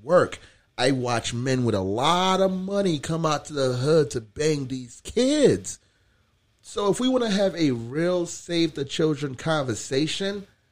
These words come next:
I am more than happy to have that, because a vast majority of the young girls in sex trafficking are brown girls. They're disappearing by the thousands off the street being turned out.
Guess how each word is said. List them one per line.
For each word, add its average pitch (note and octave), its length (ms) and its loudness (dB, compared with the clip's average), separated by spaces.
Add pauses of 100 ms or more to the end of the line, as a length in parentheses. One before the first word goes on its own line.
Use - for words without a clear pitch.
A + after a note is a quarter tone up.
(160)
I D#3+ 200 0
am C3+ 320 -4
more D#3 240 6
than C#3 140 2
happy C3+ 460 -2
to A2 120 0
have A#2 400 0
that, F2+ 260 -8 (260)
because B2 300 0
a G#2 80 0
vast C3+ 560 0
majority A#2+ 720 0 (440)
of C#3 440 4 (720)
the C#3 120 2
young D#3+ 320 2
girls D#3+ 500 6
in F#3 180 2
sex G3+ 280 0
trafficking A3 640 -2
are F3 160 2
brown F3 540 4
girls. F3 600 4 (280)
They're F#3+ 100 2
disappearing F#3+ 560 0
by D3+ 140 -2
the B2 120 0
thousands F3+ 680 2
off E3+ 240 -2
the C3 80 -4
street - 480 -2
being D3+ 240 -4
turned C#3 480 -4
out. E3+ 320 0